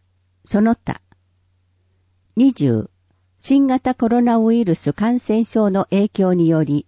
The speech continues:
納付が困難な方へ。介護保険料六十五歳以上の第一号被保険者の減免制度。二十一、町の記憶と未来展。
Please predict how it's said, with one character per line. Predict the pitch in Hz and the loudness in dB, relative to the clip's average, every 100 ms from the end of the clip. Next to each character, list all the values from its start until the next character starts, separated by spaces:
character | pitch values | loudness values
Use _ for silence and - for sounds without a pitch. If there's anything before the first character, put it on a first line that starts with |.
| - | -4
納 | 220 277 | 0 0
付 | 269 | 0
が | 247 240 | -4 -2
困 | 277 277 | 0 0
難 | 240 151 123 | 0 0 -2
な | 131 | -4
方 | 151 - 139 | -4 -4 -4
へ。 | 98 - _ _ _ _ _ _ _ _ _ | -6 -12 _ _ _ _ _ _ _ _ _
介 | - 269 277 | -4 -2 0
護 | 254 | 0
保 | 269 233 | -2 -2
険 | 254 247 175 | 0 0 0
料 | 131 113 107 - - | 0 0 -2 -6 -6
六 | 170 - 254 | -4 -2 -2
十 | 240 233 | 0 0
五 | 226 | -2
歳 | - 208 208 | -2 -4 -2
以 | 202 | -4
上 | 180 147 123 | -2 0 0
の | 123 - 175 | -2 -4 -4
第 | 262 254 - | -2 -2 -4
一 | 170 - 220 | -6 -4 -2
号 | 151 123 | 0 -2
被 | - 202 | -2 -2
保 | 240 | -2
険 | - 202 143 | -2 -2 -2
者 | - 120 - _ _ _ _ - | -4 -10 -10 _ _ _ _ -6
の | 170 - | -4 -4
減 | 156 220 262 247 | -2 0 2 2
免 | 214 220 | 0 -2
制 | - 170 117 | -2 -2 -2
度。 | 107 - _ _ _ _ _ _ _ _ _ _ _ _ _ _ _ _ 214 | -4 -8 _ _ _ _ _ _ _ _ _ _ _ _ _ _ _ _ 0
二 | 277 | 0
十 | 254 208 143 | 2 0 0
一、 | 123 - - 131 _ _ _ _ _ | -2 -6 -10 -10 _ _ _ _ _
町 | 180 214 - 269 | -4 -2 0 0
の | 269 | 0
記 | - 214 240 | -2 -2 0
憶 | 254 - | -2 -6
と | - 202 - | -4 -2 0
未 | 175 | 0
来 | 233 180 | 0 -2
展。 | - 113 113 | -2 -6 -8